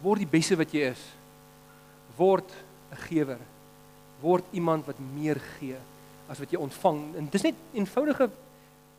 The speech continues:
fisika of wiskunde. Ek bedoel, as jy, as jy minder gee as wat jy ontvang, dan bring jy dood.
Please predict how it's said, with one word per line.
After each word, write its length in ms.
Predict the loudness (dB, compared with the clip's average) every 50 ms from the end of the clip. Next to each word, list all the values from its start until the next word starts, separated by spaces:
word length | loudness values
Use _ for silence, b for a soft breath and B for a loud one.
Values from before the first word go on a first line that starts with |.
| _ -6
fisika 320 | -4 -4 -4 0 2 2 2
of 100 | 4 2
wiskunde. 320 | 0 0 0 0 2 2
Ek 120 | 0 0
bedoel, 160 | -2 -2 0 0
as 140 | -2 -2
jy, 220 | -2 -2 -2 -2 -2 -4
as 120 | -4 -2
jy 120 | -2 -2 -2
minder 420 | -2 -2 0 0 0 2 0 0
gee 360 | -2 -4 -4 -4 -4 -4 -6 -8 -14 -20 -20 _ _ _ _ _ _ _ _ _ _ _ _
as 120 | -8 -2 -2
wat 140 | -2 -2 0
jy 80 | -2
ontvang, 420 | -2 -2 -2 -2 -2 0 0 0 -2
dan 220 | -2 -4 -2 -2
bring 180 | -2 0 0 -2
jy 80 | -4 -2
dood. 300 | -2 -2 -2 -2 -4